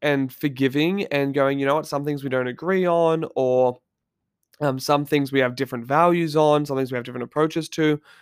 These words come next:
rather than just going, "Okay, as long as the core message of this conversation is received and the core outcome is, you know, uh, honored and heard,"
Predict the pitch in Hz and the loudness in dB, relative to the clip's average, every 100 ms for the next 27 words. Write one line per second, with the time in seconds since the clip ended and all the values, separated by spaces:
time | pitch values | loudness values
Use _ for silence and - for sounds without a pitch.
0 | _ 139 160 214 226 202 - 165 151 - | _ 2 4 4 2 -2 0 2 2 0
1 | 151 147 131 165 196 190 - - - 139 | 0 0 0 -2 -4 -6 -8 -12 -6 0
2 | 135 139 135 135 _ _ _ _ _ _ | 4 6 4 2 _ _ _ _ _ _
3 | - 131 135 139 - 139 127 123 127 - | -10 0 2 2 0 -2 -2 -4 -4 -4
4 | 127 123 123 123 123 120 - 120 127 180 | -4 -2 -2 -4 -6 -8 -4 -2 0 -2
5 | 180 - 127 123 - 127 120 117 - 151 | -4 -6 -6 -6 0 2 4 0 -4 -4
6 | 151 147 147 - _ _ _ _ _ - | -2 -2 -4 -10 _ _ _ _ _ -6
7 | 139 127 82 - - 71 - - _ - | -4 -4 -6 -10 -12 -12 -12 -18 _ 2
8 | 143 143 208 202 _ _ _ _ _ _ | 4 4 2 -2 _ _ _ _ _ _
9 | 135 131 123 127 131 190 220 | -8 -6 0 4 6 4 0